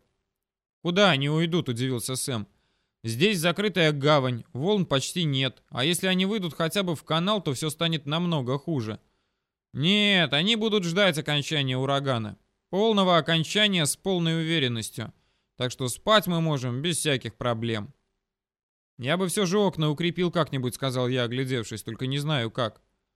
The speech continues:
«А никак», хмыкнул Сэм. «Будем надеяться на пса,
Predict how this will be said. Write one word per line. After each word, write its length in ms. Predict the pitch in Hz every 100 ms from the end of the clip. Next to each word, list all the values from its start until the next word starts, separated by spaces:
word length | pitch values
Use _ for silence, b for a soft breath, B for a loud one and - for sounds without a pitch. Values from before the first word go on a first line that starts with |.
| _ _ _ _ _ -
«А 120 | 190
никак», 560 | 254 269 226 135 - _ _
хмыкнул 400 | 131 113 120 123
Сэм. 280 | - 113 - _ _ _ _
«Будем 380 | 143 262 254 226
надеяться 520 | 220 196 240 190 190
на 160 | 170 170
пса, 400 | - 185 127